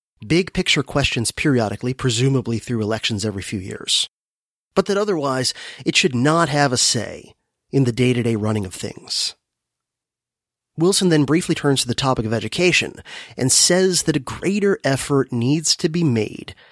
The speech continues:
to develop educational programs and institutions geared toward training technocratic administrators. He writes, quote,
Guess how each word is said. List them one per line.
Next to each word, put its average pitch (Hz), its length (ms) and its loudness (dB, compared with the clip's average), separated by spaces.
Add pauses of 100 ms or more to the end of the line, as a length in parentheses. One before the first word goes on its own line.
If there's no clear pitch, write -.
(240)
to 113 240 2
develop 135 800 2
educational 135 680 0
programs 131 840 0
and 104 100 -4
institutions - 1120 -2 (360)
geared 151 300 2
toward 131 360 0
training 151 580 4
technocratic 135 680 -2
administrators. - 960 -2 (1400)
He 175 120 2
writes, 156 300 0
quote, 185 260 0